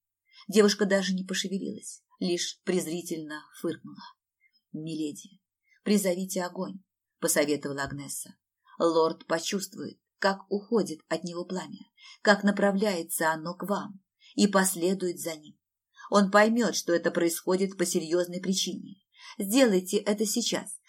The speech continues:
пока ещё есть время, иначе скоро он отдаст всё, чтобы утихомирить стихию, и вы не дозовётесь его». «Не дозовёшься и умрёшь здесь,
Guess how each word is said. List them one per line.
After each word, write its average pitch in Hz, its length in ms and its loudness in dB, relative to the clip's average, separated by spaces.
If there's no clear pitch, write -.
пока 220 240 4
ещё 233 240 4
есть 233 220 -2
время, 208 360 -4
иначе 190 360 4
скоро 196 500 2
он 180 180 0
отдаст 175 420 -2
всё, 208 480 0
чтобы 185 460 2
утихомирить 202 720 2
стихию, 202 580 -8
и 214 140 4
вы 208 280 2
не 202 140 4
дозовётесь 202 680 2
его». 147 300 -10
«Не 160 160 0
дозовёшься 160 720 4
и 175 220 2
умрёшь 160 400 4
здесь, - 440 -10